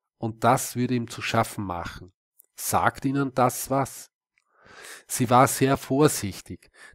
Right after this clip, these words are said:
denn wer will schon im Privatleben von Patienten schnüffeln?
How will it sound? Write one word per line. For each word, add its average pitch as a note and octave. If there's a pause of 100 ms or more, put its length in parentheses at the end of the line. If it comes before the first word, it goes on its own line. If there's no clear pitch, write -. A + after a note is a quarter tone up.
denn A#2
wer A2
will C3
schon C3+
im A2+
Privatleben A2+
von A2+
Patienten A#2
schnüffeln? F#2